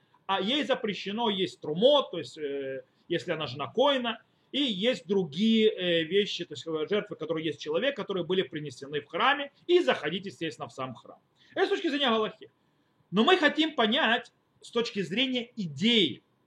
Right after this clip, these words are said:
почему нечистый ритуальный человек не может заходить в место, которое святое. Тут нужно отметить одну очень интересную вещь, что эта связь между с-, э, ритуальной чистотой и святостью, то есть запретом вхождения,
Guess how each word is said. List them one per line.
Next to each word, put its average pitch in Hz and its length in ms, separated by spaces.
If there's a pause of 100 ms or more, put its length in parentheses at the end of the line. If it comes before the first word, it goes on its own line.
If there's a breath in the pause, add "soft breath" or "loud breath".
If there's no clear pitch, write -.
(400)
почему 226 840 (340)
нечистый 226 640
ритуальный 208 460
человек 175 600 (100)
не 311 280
может 294 920
заходить 180 640
в 165 80
место, 202 320
которое 147 400
святое. 120 460 (720 loud breath)
Тут 339 140
нужно 302 180
отметить 262 260
одну 220 160
очень 214 140
интересную 165 440
вещь, - 300 (360)
что 190 640
эта 254 240
связь 262 580
между 185 300
с-, - 180
э, 165 400
ритуальной 214 320
чистотой 208 500
и 170 360
святостью, 196 760
то 160 80
есть 143 60
запретом 160 400
вхождения, 233 640